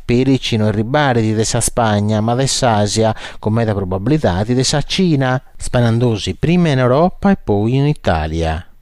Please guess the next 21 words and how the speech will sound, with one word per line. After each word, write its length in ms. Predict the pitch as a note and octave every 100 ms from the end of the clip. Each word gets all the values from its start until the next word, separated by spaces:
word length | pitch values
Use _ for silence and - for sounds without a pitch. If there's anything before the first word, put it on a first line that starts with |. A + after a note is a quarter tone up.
| _ _ _
Già 220 | - B2
in 100 | G3
sa 120 | -
metà 400 | E3+ D#3 - E3
di 100 | C3+
su 160 | G#2+ G2+
mese 320 | G#2+ C3+ B2+
Capodanni, 680 | G2 F#2 G2+ A#2 C#3 D#3+ E3+ D#3+
prefetto 520 | A#2 A2 A#2 A2+ -
su 140 | A2+
de 80 | F#2
Castello 480 | F#2 G2+ - G#2 F#2+
de 140 | F#2
Sassari, 600 | F#2 G#2+ A#2+ C#3 - D#3 D#3 - -
obbligante 680 | A#2+ A#2+ A2+ G#2+ A2+ A2+ A2+
a 60 |
denunciare 720 | G2 A#2 A#2 A#2 A2+ D#3 E3+ F#3+
i 80 | G3+ -
casi 520 | D3+ B2 B2+ - D3
di 60 | D3+
influenza. 880 | D#3 - D3 F#2+ E2+ - F#2+ F2